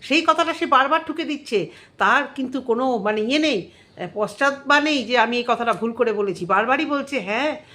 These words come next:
ব্লগিং থেকে জানতে পেরেছি। আমাদের ফ্যামিলিতে কিছু হলে, আমাদের জয়েন্ট ফ্যামিলিতে কিছু হলে বা যে কোনো ফ্যামিলিতে কিছু হলে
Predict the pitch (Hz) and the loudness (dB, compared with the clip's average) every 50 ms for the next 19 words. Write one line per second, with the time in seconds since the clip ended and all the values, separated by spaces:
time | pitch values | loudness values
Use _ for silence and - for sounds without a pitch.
0 | - - - - - 190 175 202 196 208 254 294 302 302 - 214 233 226 269 254 | -20 -20 -20 -18 -12 -2 2 2 2 4 4 2 0 0 -2 -2 -2 -2 -2 0
1 | 208 196 196 196 196 220 214 208 175 170 160 - - 160 143 - - - - - | 0 0 0 0 -2 -4 -4 -4 -4 -6 -8 -10 -12 -14 -14 -14 -18 -20 -20 -12
2 | - 226 240 269 269 285 262 254 240 247 262 247 285 285 - - - - 233 240 | -8 -4 -2 -2 -2 -4 -4 -4 -4 -4 -4 -6 -6 -6 -8 -10 -10 -12 -10 -8
3 | 277 269 247 214 208 220 220 208 214 233 220 185 202 190 208 233 226 233 247 254 | -4 -4 -2 -2 -2 -2 -4 -4 -4 -4 -4 -2 0 0 0 -2 -2 -4 -6 -6
4 | 254 220 220 208 - 208 202 240 - - - - - - - _ - 277 254 - | -4 -6 -8 -8 -6 -6 -6 -6 -8 -12 -20 -20 -20 -20 -20 _ -8 -8 -4 -2
5 | 294 233 - - 214 190 208 233 - - - _ _ - _ _ - 220 226 214 | -4 -2 0 0 0 0 -2 -4 -6 -10 -18 _ _ -20 _ _ -4 -2 -2 -2
6 | 208 254 254 320 320 302 - 226 226 247 269 262 277 262 269 - 247 - 277 233 | -2 -4 -2 -2 -2 0 -2 -4 -6 -6 -6 -8 -8 -10 -8 -10 -8 -8 -8 -4
7 | - 269 254 214 226 - | -2 0 0 0 -2 -6